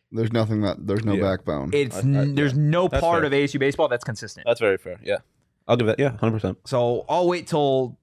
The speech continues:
Speaker 3: either the pitching or the hitting is, like, night in every game, and then you could be like, "Okay, well, maybe once these two things mesh together, then they'll be a threat." But right now, it's just like,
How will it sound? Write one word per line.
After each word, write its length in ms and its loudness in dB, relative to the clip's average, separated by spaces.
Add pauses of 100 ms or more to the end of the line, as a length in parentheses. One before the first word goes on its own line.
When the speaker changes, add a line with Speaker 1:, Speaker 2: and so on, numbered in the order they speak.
(360)
Speaker 3:
either 220 2
the 120 0
pitching 380 0
or 120 2
the 80 0
hitting 300 2
is, 200 0
like, 300 -2
night 340 2
in 380 2
every 300 0
game, 340 0
and 240 0
then 360 0 (300)
you 140 0
could 100 -2
be 60 2
like, 180 2
"Okay, 260 0
well, 300 -2 (200)
maybe 600 0
once 360 -2
these 240 0
two 120 -2
things 360 -4
mesh 220 -2
together, 380 0
then 320 -4
they'll 200 -6
be 320 -16 (140)
a 60 -10
threat." 320 -2
But 100 2
right 200 0
now, 240 2
it's 140 0
just 160 -2
like, 220 0